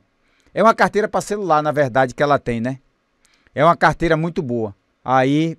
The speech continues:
beleza, se você quiser me ajuda aí. Eu não vou ajudar tu fazer tua carteira, né? Vou te dar um apoio, um suporte lá nos comentários. Então, você pode guardar ela na sua rede própria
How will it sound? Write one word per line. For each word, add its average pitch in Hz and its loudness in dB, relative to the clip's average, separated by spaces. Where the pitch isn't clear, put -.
beleza, 135 -4
se - -12
você 160 -8
quiser 143 -2
me 151 -4
ajuda 135 -4
aí. 135 -4
Eu 202 4
não 247 0
vou 165 2
ajudar 160 2
tu 226 -10
fazer 160 -2
tua 226 -4
carteira, 139 -8
né? 131 -12
Vou 147 -6
te 147 -12
dar 151 4
um 185 0
apoio, 165 -2
um 147 -10
suporte 156 0
lá 151 0
nos 151 -12
comentários. 170 -12
Então, 147 0
você - -12
pode 147 -6
guardar 139 0
ela 139 -2
na 156 2
sua 196 2
rede 170 -2
própria 113 -4